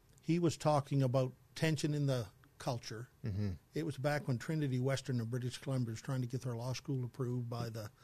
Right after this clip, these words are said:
Speaker 1: folks in Ontario, and they, that wasn't
Speaker 2: Yep.
Speaker 1: gonna happen,
Speaker 2: Yep.
Speaker 1: et cetera, et cetera. So it was in that whole thing of the culture turning against the church or tipping away from it.
Speaker 2: Mm-hmm.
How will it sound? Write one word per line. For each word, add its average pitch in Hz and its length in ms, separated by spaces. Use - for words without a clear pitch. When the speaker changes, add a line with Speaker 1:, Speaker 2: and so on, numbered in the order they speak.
Speaker 1:
folks 131 320
in 123 80
Ontario, 127 580
and 123 120
they, 123 100
that - 220
wasn't 104 220
Speaker 2:
Yep. - 40
Speaker 1:
gonna 120 240
happen, 104 240
Speaker 2:
Yep. - 20
Speaker 1:
et 120 120
cetera, 131 240
et - 80
cetera. 139 260
So - 160
it 147 60
was 139 120
in 131 140
that 151 180
whole 147 320
thing 135 380
of 127 260
the 123 80
culture 143 480
turning 135 340
against 135 440
the 131 80
church 127 380
or 139 60
tipping 135 380
away 131 260
from 120 260
it. 127 80
Speaker 2:
Mm-hmm. 98 320